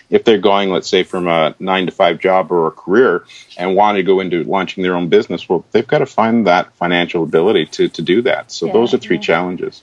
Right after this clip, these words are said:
Speaker 2: That is true. So you really had the motivation, you were planning ahead to retirement, and that was a big part of your motivation.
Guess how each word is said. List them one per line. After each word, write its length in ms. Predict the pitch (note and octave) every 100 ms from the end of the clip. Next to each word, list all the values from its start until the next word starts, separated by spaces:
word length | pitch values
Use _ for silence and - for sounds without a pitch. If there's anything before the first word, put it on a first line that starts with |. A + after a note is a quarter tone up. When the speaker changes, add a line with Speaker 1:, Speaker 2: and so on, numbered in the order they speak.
| _
Speaker 2:
That 120 | A#3 A3+
is 160 | G#3+
true. 180 | - A3+
So 140 | A#3+
you 280 | D#4 C#4+ E4 D4
really 640 | B3+ D4+ A3+ F#3 G3+ A3+
had 220 | - G#3+ G#3+
the 80 | G#3
motivation, 880 | A3 G#3 A3 G3+ F#3+ F#3+ - F#3+
you 100 | G3
were 100 | G#3
planning 440 | G3+ A3+ F#3+ F#3+ F#3+
ahead 500 | G3 A#3+ F#3 G#3 - _ - -
to 100 | B3
retirement, 880 | G#3+ G#3 A#3 G#3+ G#3 F#3+ F#3+ G3 A3+
and 100 | G3
that 140 | G3
was 160 | G3+ -
a 100 | G3+ _ -
big 180 | G#3+ G3+
part 160 | G#3
of 60 | G3
your 80 | G3
motivation. 720 | G3 G3 A3+ G#3+ G3+ F3